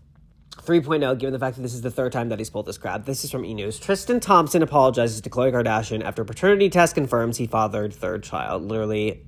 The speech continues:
rolls eyes emoji. Tristan Thompson has apologized to ex Khloe Kardashian amid ongoing paternity lawsuit. Um, okay, so,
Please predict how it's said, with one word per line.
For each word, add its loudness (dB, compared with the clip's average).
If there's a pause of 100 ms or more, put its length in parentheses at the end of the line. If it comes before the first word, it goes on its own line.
rolls -2
eyes -4
emoji. -6 (680)
Tristan 6
Thompson 6
has 4
apologized 6
to 2
ex -2
Khloe 0
Kardashian -2
amid -4
ongoing -2
paternity -6 (180)
lawsuit. -6 (400)
Um, 4 (120)
okay, 0
so, 4